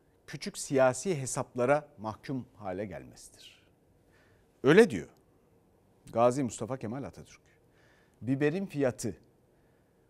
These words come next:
alamayacağımız kadar yükseliyorsa bu ülkede demokrasi ile ilgili sorunlar olduğundandır. Demokrasiye yatırım yapsalar ekonomide bu kadar takla atmalarına, ışıltılı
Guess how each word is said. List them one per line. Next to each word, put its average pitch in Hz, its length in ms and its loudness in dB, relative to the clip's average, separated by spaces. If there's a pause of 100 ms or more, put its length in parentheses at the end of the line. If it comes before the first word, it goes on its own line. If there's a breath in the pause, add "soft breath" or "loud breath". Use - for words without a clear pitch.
(140)
alamayacağımız 147 960 2
kadar 113 280 -2
yükseliyorsa 135 880 2 (920 soft breath)
bu 151 220 -8
ülkede 135 580 0 (200)
demokrasi 127 600 -6
ile 127 240 -4
ilgili 139 240 -8
sorunlar 131 460 -2
olduğundandır. 87 880 -10 (120)
Demokrasiye 160 600 2
yatırım 156 360 0
yapsalar 143 580 0 (280 soft breath)
ekonomide 151 560 0
bu 175 60 -6
kadar 131 340 -2
takla 160 300 0
atmalarına, 123 640 0 (360 soft breath)
ışıltılı 160 640 2